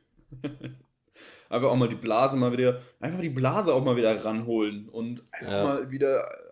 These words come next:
Speaker 1: al-, als, äh, Hauptdarsteller, äh, ins Leben
Speaker 2: Ja.
Speaker 1: rufen. Weil die Blase ist ja sonst eigentlich auch immer eher so ein, so ein ungeliebter Nebendarsteller.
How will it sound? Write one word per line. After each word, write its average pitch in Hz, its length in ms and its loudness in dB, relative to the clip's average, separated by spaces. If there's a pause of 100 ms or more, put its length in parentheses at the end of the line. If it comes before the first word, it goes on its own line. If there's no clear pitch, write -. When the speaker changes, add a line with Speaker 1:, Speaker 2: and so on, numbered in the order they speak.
(200)
Speaker 1:
al-, 127 220 -6
als, 120 420 -4
äh, 127 300 2
Hauptdarsteller, 113 960 -2
äh, 110 640 -10
ins 123 200 -12
Leben 117 280 -4
Speaker 2:
Ja. 104 160 -2
Speaker 1:
rufen. 131 340 -12 (540)
Weil 110 120 -4
die 110 60 -6
Blase 120 380 0
ist 127 140 -6
ja 123 100 0
sonst 127 260 -4
eigentlich 120 240 -2
auch 117 180 -4
immer 123 220 -2
eher 117 120 -2
so 117 140 -8
ein, 117 200 -12
so 113 120 -10
ein 120 180 -14 (180)
ungeliebter 135 640 -4
Nebendarsteller. 95 920 -4